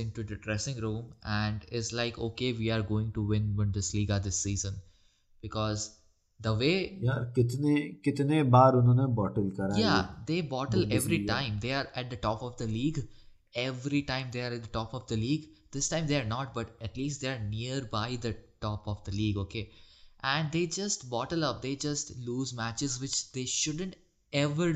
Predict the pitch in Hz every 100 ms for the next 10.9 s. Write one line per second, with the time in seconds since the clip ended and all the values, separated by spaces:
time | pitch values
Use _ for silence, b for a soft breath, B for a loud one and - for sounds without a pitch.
0 | 120 107 - b b b b - - 196
1 | 220 214 165 156 120 123 123 120 120 110
2 | - 98 104 101 - 185 170 b b b
3 | _ - 123 123 117 110 101 - - -
4 | 170 - - 123 120 123 123 123 - -
5 | 147 139 120 127 117 113 113 - 104 104
6 | 110 107 104 104 104 107 101 101 92 143
7 | 123 b b - 143 143 120 147 139 143
8 | 143 123 117 117 - 127 127 127 123 113
9 | 113 113 107 98 - - 110 107 - -
10 | 139 135 131 156 - 113 117 104